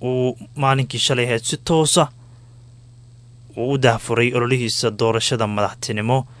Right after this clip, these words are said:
isagoo uu tartamaya xisbiga A N C. Sidoo kale wargeyska waxa uu qorayaa in Kalonzo iyo Gideon Moi oo ay iskala tirsanaayeen isbahaysiga O K A ama oka ay shalay isaga baxeen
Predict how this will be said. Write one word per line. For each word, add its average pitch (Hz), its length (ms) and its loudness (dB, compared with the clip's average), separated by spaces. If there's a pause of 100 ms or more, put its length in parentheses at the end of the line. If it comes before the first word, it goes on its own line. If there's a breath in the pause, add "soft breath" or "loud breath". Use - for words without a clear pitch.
(180 soft breath)
isagoo 120 420 -2
uu 123 60 -2
tartamaya 113 520 -2
xisbiga 107 640 -2
A 107 240 -4
N 92 60 -10
C. - 260 -6
Sidoo 123 300 -4
kale 131 180 -2
wargeyska 131 420 -2
waxa 143 100 -2
uu 139 140 0
qorayaa 165 340 4 (1300 loud breath)
in 190 360 10
Kalonzo 180 720 8
iyo 160 240 4
Gideon 165 440 4
Moi 165 360 6
oo 147 240 6
ay 139 240 2
iskala 151 320 2
tirsanaayeen 139 560 2
isbahaysiga 123 640 0
O 147 160 6
K 139 240 2
A 127 220 4
ama 110 180 0
oka 131 440 2 (640 soft breath)
ay 95 100 -6
shalay 123 400 0
isaga 117 320 -4
baxeen 107 640 -2